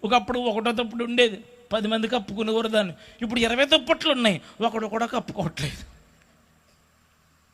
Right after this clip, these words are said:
అదేమిటి, దుప్పటుంటే గెలిచేస్తారా? అక్కడ దుప్పటి అర్థం అది కాదు.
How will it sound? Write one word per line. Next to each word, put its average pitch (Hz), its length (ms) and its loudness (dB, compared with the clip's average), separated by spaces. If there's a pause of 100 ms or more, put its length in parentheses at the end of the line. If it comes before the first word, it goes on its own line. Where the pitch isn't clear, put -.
(2000)
అదేమిటి, 403 460 12
దుప్పటుంటే 403 680 8
గెలిచేస్తారా? 349 540 10
అక్కడ 285 380 8
దుప్పటి 214 420 0
అర్థం 254 260 2
అది 240 160 2
కాదు. 247 600 2